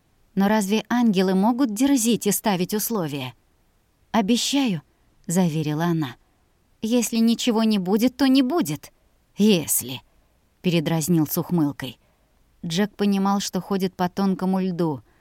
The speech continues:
но злить импульсивную девчонку не хотел. В помещении наверняка будут камеры, и он уйдет сразу после просмотра боя. Да, все пройдет хорошо, и кошмар закончится.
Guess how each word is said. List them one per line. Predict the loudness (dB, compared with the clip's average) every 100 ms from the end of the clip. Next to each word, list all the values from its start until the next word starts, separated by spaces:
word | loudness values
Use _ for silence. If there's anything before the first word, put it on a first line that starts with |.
| _ _
но | 0 2
злить | 2 0 -2 0
импульсивную | 0 0 -2 0 0 0 0
девчонку | -2 -2 -2 -2 0
не | -2
хотел. | -2 -4 -4 -4 -4 -6 _ _ _ _ _
В | -10
помещении | -2 0 0 0 0 2 2
наверняка | 0 0 0 0 0 0
будут | 0 -2
камеры, | -2 -2 0 -2 -4 -12 _ _ _ _
и | 0
он | 2 2
уйдет | 0 0 0 0
сразу | -2 0 -2
после | -2 -4 -2 -4
просмотра | -2 -4 -2 -2 -2 -2
боя. | -2 -4 -10 -18 _ _ _ _ _ _ _ -6
Да, | -4 0 -2 -2 -8 _ _ _ _ _ _
все | -10 -2 -2
пройдет | 0 0 0 -4
хорошо, | -2 -4 -4 -6 -6
и | -8
кошмар | -6 -6 -2 0 0 0
закончится. | -4 -6 -8 -8 -12 -8 -8